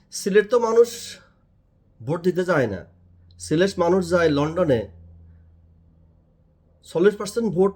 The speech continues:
পড়া মানে কি জানেন? এটা সম্ভব একমাত্র দুটি জায়গা, একটা হলো আপনার স্বপ্নে, আর একটা হলো রেজাল্ট শিটে। এখন আসি সবচেয়ে গুরুত্বপূর্ণ যে প্রশ্নটি, সেটা হলো এই নির্বাচন তো হয়েছে অন্তর্বর্তী সরকারের আমলে।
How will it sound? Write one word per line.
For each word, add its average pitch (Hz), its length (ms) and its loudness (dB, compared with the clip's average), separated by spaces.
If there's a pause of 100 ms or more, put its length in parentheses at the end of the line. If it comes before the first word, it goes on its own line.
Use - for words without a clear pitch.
পড়া 175 200 4
মানে 175 200 0
কি 185 140 -8
জানেন? 135 420 -6 (540)
এটা 151 160 -2
সম্ভব 170 440 -4
একমাত্র 156 320 -6
দুটি 139 260 -8
জায়গা, 123 220 0
একটা 113 200 -8
হলো 170 340 -4 (680)
আপনার 127 240 -10
স্বপ্নে, 190 580 -8 (1160)
আর 127 120 -2
একটা 143 200 -4
হলো 147 140 0
রেজাল্ট 127 400 -2
শিটে। 90 280 -14 (1700)
এখন 185 260 0
আসি 233 200 4
সবচেয়ে 220 340 -10
গুরুত্বপূর্ণ 170 580 -4
যে 143 140 0
প্রশ্নটি, 143 400 -10
সেটা 139 240 -8
হলো 170 260 0
এই 185 140 -2
নির্বাচন 202 420 2
তো 220 140 -10
হয়েছে 208 320 -6
অন্তর্বর্তী 151 520 -10
সরকারের 131 420 -12
আমলে। 92 280 -12